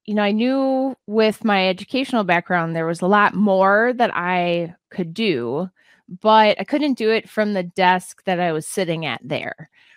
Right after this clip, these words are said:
right? And I didn't really have any upward mobility. So it was like, "Well, do I wanna, like, continue in this very specific role and kinda, like, drill down deeper into this one thing?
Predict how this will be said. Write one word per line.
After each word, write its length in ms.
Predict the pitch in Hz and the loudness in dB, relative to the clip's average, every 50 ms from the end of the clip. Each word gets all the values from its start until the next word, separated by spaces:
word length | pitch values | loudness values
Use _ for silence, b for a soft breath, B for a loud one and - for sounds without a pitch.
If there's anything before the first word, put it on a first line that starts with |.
| b _ | b _
right? 320 | - 165 170 180 190 - - | -2 0 2 2 0 0 -2
And 140 | 185 208 220 | 0 0 0
I 60 | 233 | 0
didn't 200 | 214 294 285 277 | 0 0 0 2
really 220 | 269 254 240 226 | 2 2 2 2
have 300 | 214 226 220 202 196 196 | 2 2 2 2 2 2
any 200 | 202 202 196 185 | -2 -2 -2 -2
upward 400 | 151 123 185 - - 190 185 175 | -2 -4 -4 -4 -6 -6 -6 -6
mobility. 840 | 185 180 180 180 175 180 175 175 175 175 175 170 170 170 165 165 170 | -6 -6 -4 -4 -2 -2 -2 -2 -2 -2 -4 -4 -4 -4 -4 -6 -8
So 220 | - - - 180 | -8 -8 -8 -6
it 20 | 165 | -6
was 180 | 170 175 - | -6 -6 -6
like, 180 | 196 180 180 - | -6 -6 -4 -2
"Well, 220 | - 247 254 247 | 0 2 2 2
do 120 | 240 220 226 | 2 2 2
I 100 | 214 208 | 2 2
wanna, 300 | 202 196 196 196 202 202 | 2 0 -2 -2 0 0
like, 180 | 202 190 185 - | -2 -2 -4 -4
continue 520 | - 214 202 - - 208 208 214 208 202 | -6 -8 -6 -4 -4 -4 -4 -2 -2 -2
in 160 | 190 185 185 | -4 -4 -4
this 200 | 180 180 180 - | -4 -6 -6 -6
very 240 | - - 185 185 185 | -4 -2 0 0 0
specific 520 | 180 - - - 170 - 226 233 247 254 - | -2 -4 -8 -12 -6 -4 -2 -2 -2 -4 -2
role 360 | - 214 214 208 208 214 208 - | 0 2 4 4 6 4 4 2
and 120 | - 156 | 0 -4
kinda, 160 | - 185 180 | -6 -6 -4
like, 200 | 180 175 170 160 - | -2 -4 -4 -6 -10
drill 720 | _ - 175 175 190 190 196 190 190 190 185 185 185 180 - _ | _ -10 -4 -2 0 0 2 2 2 2 2 0 -2 -2 -4 _
down 340 | 185 165 175 180 180 175 | -2 -2 -2 -2 -2 -4
deeper 380 | 180 - 190 190 185 - 196 185 | -6 -6 -8 -8 -4 -2 -2 -2
into 340 | 160 - 175 180 175 - 180 | -2 -4 -6 -8 -10 -12 -10
this 260 | 165 165 165 - - | -8 -8 -8 -8 -10
one 360 | 180 175 190 202 202 202 208 | -6 -2 -2 0 0 -2 -2
thing? 400 | - - 190 190 190 185 190 202 | -2 -2 -2 -2 -2 -4 -6 -8